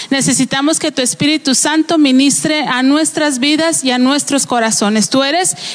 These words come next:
el buen pastor, tú sabes pastorear, Señor, a cada uno de los que son tus hijos. Así es que, Espíritu de Dios,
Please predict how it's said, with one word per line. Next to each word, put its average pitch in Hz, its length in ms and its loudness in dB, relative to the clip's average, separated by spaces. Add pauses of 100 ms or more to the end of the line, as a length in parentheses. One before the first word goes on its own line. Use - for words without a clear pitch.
el 247 180 2
buen 285 260 0
pastor, 302 600 -2
tú 294 120 -2
sabes 277 360 -2
pastorear, 262 720 -2
Señor, 330 420 2 (260)
a 262 200 -6
cada 330 320 0
uno 349 240 4
de 320 100 2
los 269 220 0
que 240 120 -2
son 277 280 0
tus 294 240 0
hijos. 254 340 0
Así 240 180 0
es 294 140 0
que, 311 120 -2
Espíritu 302 580 0
de 247 180 2
Dios, 311 320 0